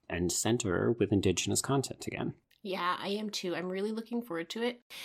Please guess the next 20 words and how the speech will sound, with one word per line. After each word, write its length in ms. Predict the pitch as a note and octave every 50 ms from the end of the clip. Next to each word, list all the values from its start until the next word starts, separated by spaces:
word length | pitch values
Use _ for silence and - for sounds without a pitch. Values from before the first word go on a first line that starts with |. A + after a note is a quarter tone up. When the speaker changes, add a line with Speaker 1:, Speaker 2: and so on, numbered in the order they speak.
| - - - - _ _
Speaker 2:
If 260 | F#3+ G3+ G3+ - -
you're 200 | B3 A#3+ A3+ A#3
in 260 | - - G#3+ A3+ A#3+ B3
Canada, 420 | B3 C4 A#3+ A#3+ B3 B3 B3 A#3+
you 160 | A#3+ A3 G#3
get 140 | G3 G3+ G3+
it 80 | G3+ G#3+
on 200 | G#3+ G#3+ G#3 G3
Disney 340 | F3 F3+ F3+ G3+ F#3+ F#3
Plus, 360 | F3+ - - D3+ D3 C#3+ - -
so 540 | - - - F3+ E3 D#3+ D#3 D#3+ D#3 E3+ - -
definitely 400 | C3 - - G#3 G3+ G3+ G#3 G3+
check 180 | G3+ G3+ -
it 80 | F#3 F3+
out 80 | F3
alongside 480 | F3 E3+ E3 E3 E3+ - - - - G3
us. 180 | A3 A#3+ A#3+ -
I'm 140 | F3+ F3+
really 220 | F3 F3 E3+ E3+ E3+
excited. 560 | - - - - F2 D2+ C#2 D#2+ D2+ - -